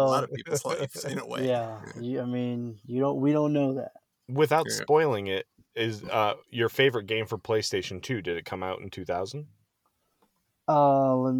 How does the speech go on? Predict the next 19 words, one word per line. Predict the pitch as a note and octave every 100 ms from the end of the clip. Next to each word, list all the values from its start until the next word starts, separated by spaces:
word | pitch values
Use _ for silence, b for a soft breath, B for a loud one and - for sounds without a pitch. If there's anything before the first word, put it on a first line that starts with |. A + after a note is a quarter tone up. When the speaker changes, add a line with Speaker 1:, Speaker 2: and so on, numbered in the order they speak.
| C3
Speaker 2:
my | - C3 A#2+
favorite | D3 D3 C3+
video | A#2+ C#3+ F#3
game? | F#3+ A3 A#3+ A3+ _
Speaker 3:
Yeah. | B2+ G#2 D#2 -
Speaker 2:
Uh, | C#3+ C#3 C3+
yes, | C3+ B2+ -
it | A#2+
did | A#2 A2+ -
come | -
out | C3 E4+
in |
Speaker 3:
Oh, | D#4 G2
okay. | D3 G2+ E2+
Speaker 2:
two | A2
thousand. | A2 - - A#2+ B2+
Speaker 1:
Mm, | -
Speaker 3:
Nice. | D2+ -
Speaker 1:
wow. | -